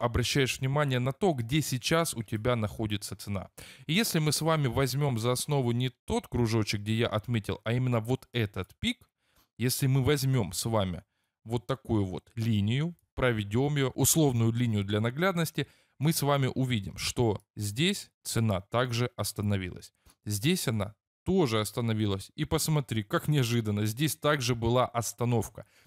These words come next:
То есть через эту границу покупатели, которые толкают цену вверх, они не могли пройти.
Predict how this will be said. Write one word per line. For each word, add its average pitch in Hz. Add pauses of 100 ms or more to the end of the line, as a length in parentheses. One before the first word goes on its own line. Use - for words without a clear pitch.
(140)
То 151
есть 107 (260)
через 135 (140)
эту 160
границу 135 (300)
покупатели, 120
которые 139
толкают 127
цену 127
вверх, 143 (220)
они 127
не 143
могли 135
пройти. 131